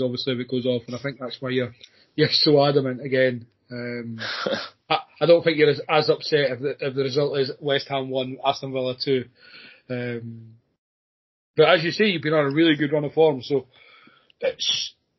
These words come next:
it had to come at the end at some point. As you say, West Ham are doing well. Uh, Arsenal up next for yourselves.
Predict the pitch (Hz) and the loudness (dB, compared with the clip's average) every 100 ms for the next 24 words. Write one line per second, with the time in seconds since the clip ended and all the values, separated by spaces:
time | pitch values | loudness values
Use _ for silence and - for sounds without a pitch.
0 | _ - - - - - - 202 - 185 | _ -16 -10 -8 -6 -4 0 0 2 2
1 | 196 170 175 175 160 - 180 175 135 139 | 4 2 2 2 0 -6 -2 0 -2 -4
2 | - 165 165 127 _ _ 143 135 - 139 | -2 0 0 -4 _ _ -8 -6 -4 -4
3 | 135 120 135 131 131 156 165 160 - _ | -4 -8 -8 -10 -4 2 4 4 0 _
4 | _ _ _ _ _ - 135 131 131 131 | _ _ _ _ _ -12 -6 -2 0 0
5 | 127 139 165 - 160 160 151 - 160 165 | 0 4 4 2 0 2 2 0 -4 -4
6 | - 160 156 151 160 156 151 135 - | -6 -4 -4 0 2 4 2 -2 -10